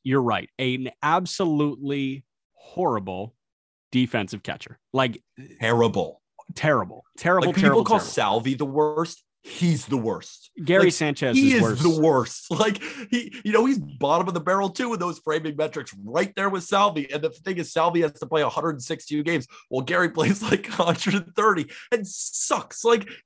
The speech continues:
Speaker 2: he is not the option. But for the Twins, you know, you're getting Gary Sanchez. Congratulations. Gio Urshela is probably better.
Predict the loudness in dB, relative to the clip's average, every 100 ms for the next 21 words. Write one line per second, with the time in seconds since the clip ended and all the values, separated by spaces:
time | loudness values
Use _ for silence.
0 | _ 2 4 4 -2 0 2 2 0 0
1 | 2 0 -4 -2 -2 -4 -12 -8 -6 -4
2 | 0 0 2 0 0 2 2 2 -2 -2
3 | -6 -8 -4 -2 0 -2 -4 -4 -6 -10
4 | _ _ -2 2 2 4 2 2 -2 -2
5 | 0 0 2 0 0